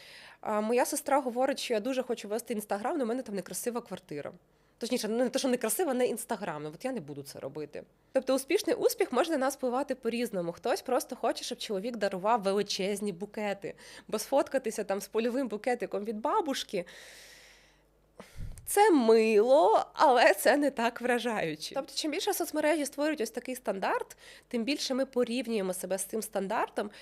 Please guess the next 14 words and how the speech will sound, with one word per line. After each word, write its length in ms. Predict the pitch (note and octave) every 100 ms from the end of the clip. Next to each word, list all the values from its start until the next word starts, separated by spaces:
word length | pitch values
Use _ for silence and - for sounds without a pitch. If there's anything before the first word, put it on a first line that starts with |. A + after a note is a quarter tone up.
| -
і 80 | B3+
намагаємося, 520 | A#3 C#4+ A#4 G4 D4+
намагаємось 640 | - C4 C#4 C4+ F#4 A4+ D4+
стандартизувати 960 | - C4 A3+ - A3 G3 G3+ D4+ A#4 C#4+
це 200 | - C4
своє 320 | - G3+ G#3
життя. 400 | G#3 G3+ F#3+ - - - - - - - - -
І 320 | B3 C#4 C#4+ - - -
тригери, 480 | - E4 F#4 D4+ C4+ -
я 80 | C4
повторюсь, 440 | C#4 - E4+ E4 A#3
у 40 |
кожного 400 | A#3+ D4+ A3+ A3+
різні, 380 | B3 B4 C4+